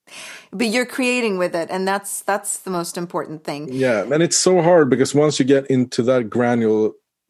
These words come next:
Speaker 2: like, nerdiness of instrument building, and he built it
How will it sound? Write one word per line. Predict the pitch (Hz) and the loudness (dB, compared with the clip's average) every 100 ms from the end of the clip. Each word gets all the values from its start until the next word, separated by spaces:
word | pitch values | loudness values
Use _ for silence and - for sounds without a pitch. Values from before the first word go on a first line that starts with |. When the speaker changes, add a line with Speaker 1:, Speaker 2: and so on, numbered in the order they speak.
| 120 110 | -14 -12
Speaker 2:
like, | 123 123 110 104 - - 151 | -8 -4 -2 -2 -8 -20 -20
nerdiness | 127 117 117 123 120 113 110 107 - - 117 | -14 -6 -2 2 2 2 0 0 -4 -6 -6
of | 104 92 | -8 -6
instrument | 127 120 - 120 110 - | -6 -4 -4 -4 -4 -2
building, | 113 117 123 139 139 - - - - | -2 0 0 -2 -6 -18 -20 -16 -6
and | 113 | -2
he | 135 | 0
built | 110 123 123 110 | 2 0 2 0
it | 104 | -2